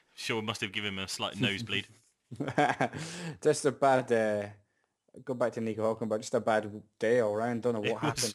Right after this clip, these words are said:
Speaker 2: with
Speaker 1: it
Speaker 2: that
Speaker 1: was
Speaker 2: car.
Speaker 1: not a good weekend.
Speaker 2: That pace that he had in qualifying just evaporated, and he dropped down, like you say, down to sixth on the first lap, and then just kept plummeting through the field. But yeah, good old, good old J B, man,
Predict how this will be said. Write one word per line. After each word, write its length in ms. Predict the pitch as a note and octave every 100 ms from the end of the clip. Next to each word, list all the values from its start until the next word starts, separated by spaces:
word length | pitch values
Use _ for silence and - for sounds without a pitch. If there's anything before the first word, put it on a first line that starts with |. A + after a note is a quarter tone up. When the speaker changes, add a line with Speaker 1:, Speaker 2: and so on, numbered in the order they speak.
| -
Speaker 2:
with 100 | G#2
Speaker 1:
it 80 | -
Speaker 2:
that 60 | A#2+
Speaker 1:
was 120 | G#2 A2
Speaker 2:
car. 140 | B2
Speaker 1:
not 200 | A#2+ G#2+
a 60 | G2
good 200 | G#2 F2
weekend. 300 | F#2 - F#2+
Speaker 2:
That 340 | C#3 A2 - -
pace 360 | - C#3+ D3 -
that 140 | C#3
he 60 | A2+
had 280 | B2 B2 A#2+
in 120 | A#2
qualifying 640 | B2 C3+ C3+ B2+ A#2 A2
just 180 | G#2+ G#2+
evaporated, 920 | G#2 G#2+ A2 C3+ - A#2+ G#2+ F2+ G2+
and 140 | G#2+ G#2
he 80 | G#2+ - - -
dropped 280 | C3+ C3 -
down, 260 | A#2+ A#2 A#2
like 120 | A#2+ G#2
you 80 |
say, 160 | - B2
down 160 | A#2+ A#2
to 100 | C#3+
sixth 320 | - B2 -
on 60 |
the 80 | G#2+
first 260 | G2+ A2+ -
lap, 240 | A2 A2
and 140 | G#2+ A2
then 180 | G#2+ G#2+ - - - _ _ -
just 180 | - -
kept 220 | B2+ -
plummeting 380 | B2+ B2 F#2+ A2
through 160 | A#2+
the 80 | A2
field. 340 | G#2+ C3+ A#2+ -
But 140 | E2
yeah, 140 | B2+
good 240 | B2 D3+ D3+
old, 200 | C3+ C3
good 120 | D3
old 180 | C#3+ B2
J 200 | B2 A#2+
B, 200 | A#2+ A#2+
man, 300 | G#2+ G2+